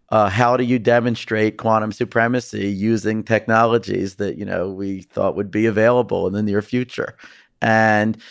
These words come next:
so, um, one of the main things that, uh, we realized in around twenty eleven, and this was, um, me and my student, uh, Alex Arkhipov at, at M I T at the time,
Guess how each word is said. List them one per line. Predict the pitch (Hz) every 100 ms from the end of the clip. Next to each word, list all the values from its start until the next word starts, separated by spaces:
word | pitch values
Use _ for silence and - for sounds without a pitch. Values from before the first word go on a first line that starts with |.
| -
so, | - - 120 117 113
um, | 113 110 110 -
one | 120 131
of | 151
the | 131
main | 127 127 135 135
things | - 123 120 110
that, | 104 110 110 104
uh, | 104 107 107
we | 107 110
realized | 117 143 131 101 80 85 92 -
in | 95 98
around | 90 104 101 101 -
twenty | 117 117 117 117
eleven, | 104 107 117 107 80 90 - _ _
and | - 107 110
this | 117 -
was, | 113 113 -
um, | 107 104 104 98
me | - 117 127 127 127
and | 113 110
my | 101
student, | - - 117 113 113 110
uh, | 107 104 92
Alex | 101 104 101 -
Arkhipov | 98 104 123 127 123 147 143 -
at, | 101 -
at | 95
M | 90 98
I | 101
T | 98 110 123 160 -
at | -
the | 117
time, | 127 131 180